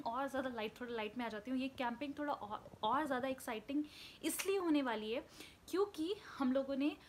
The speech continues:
आरवी book की है और हम लोग आरवी में रहने वाले हैं, रुकने वाले हैं। ये मेरा first time experience है, मैंने कभी आरवी अंदर से नहीं देखी। आरवी basically एक bus होती है, एक बड़ी bus जिसमें,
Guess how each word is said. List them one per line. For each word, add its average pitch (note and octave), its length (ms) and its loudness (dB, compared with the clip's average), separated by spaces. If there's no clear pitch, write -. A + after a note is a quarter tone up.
आरवी C4 320 6
book G#3 300 -4
की G3 180 -8
है G#3 100 -4
और A#3 120 0
हम A3 180 -6
लोग A3 200 -8
आरवी A3 340 0
में A#3+ 140 2
रहने G3+ 300 -4
वाले F#3+ 200 -4
हैं, G#3+ 80 -2
रुकने A3+ 280 -6
वाले G3+ 260 -2
हैं। A3 80 -4
ये G#3+ 80 -4
मेरा G#3 160 -6
first D#4+ 360 2
time F4+ 140 -2
experience D#4+ 480 -4
है, D4+ 60 0
मैंने B3+ 160 0
कभी B3 260 -2
आरवी G#3+ 300 0
अंदर G#3 200 -2
से A#3+ 120 -6
नहीं A3+ 100 -6
देखी। G3 240 -6
आरवी G#3 380 -2
basically A3+ 400 -6
एक A3 280 -4
bus A3+ 220 -2
होती B3 200 -6
है, B3 60 -2
एक G3 120 -8
बड़ी G3 220 -4
bus B3 280 -4
जिसमें, A3+ 340 -6